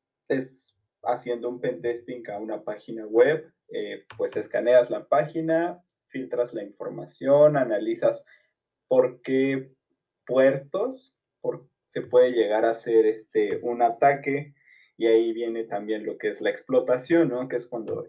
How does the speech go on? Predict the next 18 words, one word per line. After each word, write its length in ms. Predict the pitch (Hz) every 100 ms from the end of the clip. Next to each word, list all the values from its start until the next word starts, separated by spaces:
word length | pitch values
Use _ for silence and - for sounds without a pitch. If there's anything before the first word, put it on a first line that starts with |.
| -
ya 160 | 117
realizas 560 | 135 139 139 135 135 139
ese 180 | 135 131
ataque 500 | - 135 131 139 139
y 120 | 127
puedes 520 | - 107 110 107 107
vulnerar 560 | 113 120 110 110 110 107
la 180 | 117 -
página, 540 | 127 123 120 113 110 107
ya 100 | 107
sea 440 | - 107 104 101 - _ - - -
acceder 500 | 123 - 120 117 117
a 80 |
datos 400 | 113 117 113 110
que 100 | -
no 140 | 110 110
deberías 420 | 107 101 98 -
acceder, 760 | 90 - - 123 135 131 131